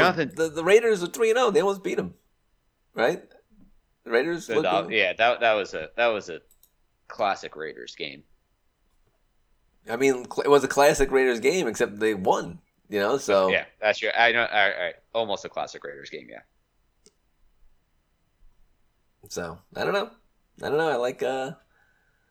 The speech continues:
Speaker 2: I, I, I think the hate for Brissett is not warranted just yet. <laughs>
Speaker 1: Okay. All right. Well, all right. Put it on the back burner. Uh, for this Dolphins offense, I'm just kind of like,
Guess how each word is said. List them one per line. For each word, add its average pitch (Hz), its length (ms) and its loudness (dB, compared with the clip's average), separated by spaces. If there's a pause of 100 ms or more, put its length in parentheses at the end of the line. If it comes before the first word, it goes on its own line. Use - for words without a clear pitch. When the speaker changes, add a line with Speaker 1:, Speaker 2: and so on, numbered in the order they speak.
(240)
Speaker 2:
I, - 360 0
I, 175 220 -4
I 180 80 2
think 190 300 0
the 147 140 4
hate - 260 -2
for 113 220 -6
Brissett 95 420 -2
is 92 140 -10
not 82 300 -8 (240)
warranted 85 440 -6
just 78 260 -12
yet. - 280 -8 (100)
<laughs> - 0 - (520)
Speaker 1:
Okay. - 160 2 (420)
All 85 100 0
right. 69 100 -4 (160)
Well, 107 160 -8
all 107 80 4
right. 92 200 6
Put 113 200 2
it - 20 4
on 92 60 2
the 82 100 -4
back 78 160 -4
burner. 80 140 -10 (260)
Uh, 123 300 6
for 175 120 -6
this 226 180 -4
Dolphins 143 460 -2
offense, 143 440 -4 (100)
I'm 151 220 -14
just 208 160 -12
kind 190 180 -8
of 190 100 -6
like, 156 300 -2